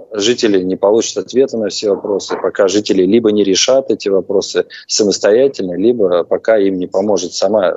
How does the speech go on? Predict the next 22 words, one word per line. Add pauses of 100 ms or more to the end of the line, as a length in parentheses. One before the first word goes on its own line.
(220)
власть. (260)
Ну,
для
чего
ещё
власть
нужна? (240)
Чтобы
жители,
э,
сами
разбирались
со
своим,
э,
со
своими
проблемами? (440)
Я
думаю,
что
нет.